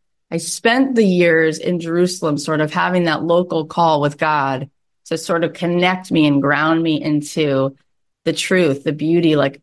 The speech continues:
there's nothing I need to do to be loved.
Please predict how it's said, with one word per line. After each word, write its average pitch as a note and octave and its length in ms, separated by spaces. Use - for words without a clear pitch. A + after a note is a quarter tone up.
there's E3+ 120
nothing G3 380
I F#3+ 60
need F#3+ 140
to D#3 100
do D3+ 600
to D#3 60
be C#3+ 140
loved. C#3+ 560